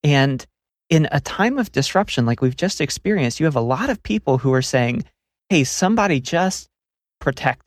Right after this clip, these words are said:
me. Somebody just tell me what to do." And that protection, to, to give that direction, very tempting for that to become the situation where we love being in control, in charge, making the decisions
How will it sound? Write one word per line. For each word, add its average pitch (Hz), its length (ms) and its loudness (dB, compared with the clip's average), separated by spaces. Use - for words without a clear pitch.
me. 104 160 -12
Somebody 165 420 -2
just 147 220 -2
tell - 320 -2
me 180 160 2
what - 200 0
to 120 120 -6
do." 117 240 -6
And 131 160 2
that 170 240 0
protection, - 760 -4
to, 151 120 2
to 135 100 0
give 156 280 0
that 139 220 2
direction, 127 880 0
very 156 180 4
tempting 190 460 0
for - 120 -4
that 120 200 0
to 131 80 -2
become 113 600 -2
the 123 60 -6
situation 123 600 -4
where - 440 -4
we 127 120 2
love 113 400 2
being 113 180 -2
in 110 120 -6
control, 143 600 0
in 123 160 -6
charge, - 720 -4
making 123 300 -2
the 120 100 -2
decisions - 720 -8